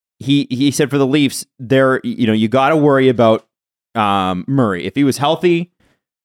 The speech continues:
and he's playing well, that's one thing. But he said, you know, "Have you considered the fact that he's <laughs> not?"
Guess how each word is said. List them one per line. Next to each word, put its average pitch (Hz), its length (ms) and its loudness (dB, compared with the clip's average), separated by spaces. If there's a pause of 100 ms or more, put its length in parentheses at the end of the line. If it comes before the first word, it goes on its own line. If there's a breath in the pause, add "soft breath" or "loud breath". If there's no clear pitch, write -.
(260)
and 135 100 0
he's 135 120 0
playing 156 400 0
well, 104 460 0
that's 113 240 -4
one 117 260 -2
thing. 80 420 -8 (520)
But 143 120 0
he 139 60 0
said, 143 220 -2
you 139 60 0
know, 135 100 0
"Have 135 140 -2
you 135 80 -2
considered 151 460 -2
the 127 80 -4
fact 113 380 -4
that 107 120 -2
he's 101 180 -6
<laughs> - 0 -
not?" 139 540 -2